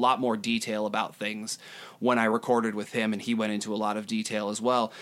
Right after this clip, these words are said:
But he said that basically, like, 'cause I'm, I'm well over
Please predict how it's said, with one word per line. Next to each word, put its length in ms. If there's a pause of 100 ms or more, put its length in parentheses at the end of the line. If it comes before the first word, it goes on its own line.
(180)
But 120
he 420
said 520
that 160
basically, 800 (840)
like, 160
'cause 160
I'm, 300
I'm 420 (140)
well 340
over 540